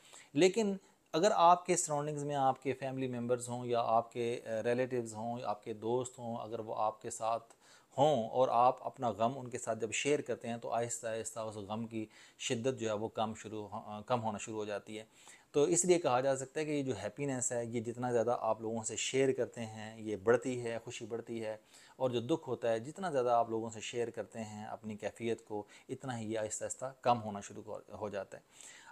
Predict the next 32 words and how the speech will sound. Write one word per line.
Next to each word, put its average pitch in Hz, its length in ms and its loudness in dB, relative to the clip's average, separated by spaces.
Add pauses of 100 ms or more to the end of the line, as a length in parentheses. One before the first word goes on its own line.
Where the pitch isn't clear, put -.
(100)
अब 190 200 8
हम 160 260 0
ये 220 80 4
बात 175 260 4
कर 165 140 -2
रहे 165 140 2
थे 190 120 -4
कि 196 60 -2
ये 170 160 4
जो 156 500 2
खुशी 160 280 -4
है, 135 220 0
ये 139 80 2
तीन 151 380 -6
कैफियत 120 540 2
हैं, 113 220 -6
खुशी, 131 380 -4
मुसर्रत 117 440 -4
और 107 640 0
कम्फर्ट्स 127 400 -2
जो 113 60 -10
हैं, 104 180 -8
ये 117 120 -2
तो 120 120 -6
मनी 113 260 -4
से 110 140 -8
ख़रीदी 107 240 -2
जा 113 160 -2
सकती 117 320 -12
हैं, 120 180 -8
जबकि 117 300 -8
मनी 127 300 -6